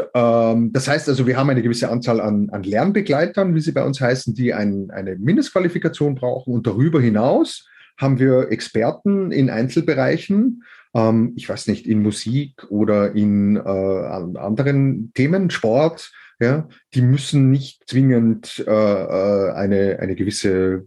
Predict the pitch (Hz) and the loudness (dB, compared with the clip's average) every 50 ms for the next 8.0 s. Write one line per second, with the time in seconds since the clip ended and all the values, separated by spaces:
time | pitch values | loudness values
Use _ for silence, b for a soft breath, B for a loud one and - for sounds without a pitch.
0 | - - - 92 92 90 90 92 87 - - 113 - 107 - - 87 95 - - | -14 -12 -8 -6 -6 -6 -6 -8 -10 -6 -4 -2 -2 -2 -4 -4 -6 -4 -4 -4
1 | 78 85 - - - 85 - - - - _ _ _ _ _ _ - 104 113 135 | -4 -4 -6 -10 -14 -14 -14 -16 -20 -20 _ _ _ _ _ _ -6 -4 -4 -4
2 | 135 b b b b b b - 120 131 117 - 117 - - 139 135 131 120 113 | -6 b b b b b b -2 0 0 0 0 -4 -2 0 2 2 2 2 2
3 | 127 123 113 113 - - - - 107 107 - 117 95 98 - - 90 87 - - | 2 2 2 0 -2 -6 -12 -12 -10 -6 -4 -4 -4 -4 -6 -8 -10 -10 -12 -18
4 | - - _ B B B B B B B B B 117 117 113 123 120 117 - - | -20 -20 _ B B B B B B B B B 0 0 0 0 -2 -4 -2 0
5 | 160 156 151 139 135 - - - 170 185 208 233 220 214 208 202 190 175 185 - | 2 2 2 0 -2 -6 -6 -2 0 2 2 2 2 2 2 0 -2 -4 -8 -8
6 | - - 135 139 139 143 143 135 131 123 - - 131 - 143 143 135 - - 220 | -2 0 2 2 4 2 2 2 0 0 -2 -4 -4 -2 -2 -2 -2 0 -2 -4
7 | 247 - - - 160 151 - - 156 139 - - 151 151 143 143 135 131 127 - | -4 -4 -2 -4 -4 -4 -2 -6 -6 -6 -4 -4 -2 0 2 2 2 0 -2 -4